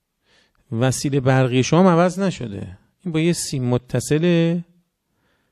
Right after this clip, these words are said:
به یه منبع تمام نشدنی، مثلاً داریم میگیم. خب بلا تشبیه. قرآن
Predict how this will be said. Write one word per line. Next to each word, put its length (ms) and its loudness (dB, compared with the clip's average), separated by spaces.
به 140 -4
یه 280 0
منبع 1400 2
تمام 400 -4
نشدنی، 600 -12
مثلاً 480 -6
داریم 240 -12
میگیم. 260 -20
خب 200 -12
بلا 260 -4
تشبیه. 480 -14
قرآن 1040 2